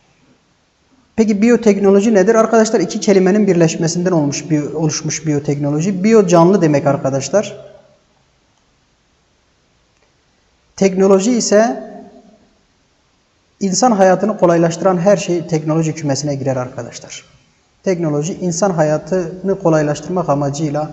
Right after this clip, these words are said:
insanın oluşturduğu, yaptığı her şeye biz teknoloji deriz. Peki teknoloji nasıl üretilir? İşte bilimin, e, ortaya koyduğu bilimsel bilgileri kullanır,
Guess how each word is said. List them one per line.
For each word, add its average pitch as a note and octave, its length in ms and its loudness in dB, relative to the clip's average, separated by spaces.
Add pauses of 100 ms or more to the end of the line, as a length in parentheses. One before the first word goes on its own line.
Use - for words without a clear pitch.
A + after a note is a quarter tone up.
insanın E3 640 -4
oluşturduğu, D3 600 -4
yaptığı E3 400 -2
her F3+ 220 2
şeye F3+ 260 -4
biz F3+ 220 -8
teknoloji D#3 600 -2 (220)
deriz. - 360 -2 (1500)
Peki G#3+ 220 0
teknoloji A3+ 480 4
nasıl B3 240 2
üretilir? F3 420 2
İşte G#3 320 0
bilimin, G#3+ 560 2
e, D#3+ 100 -2
ortaya G3 560 2
koyduğu E3+ 440 2
bilimsel F3 440 0
bilgileri D#3 460 2
kullanır, D3+ 400 0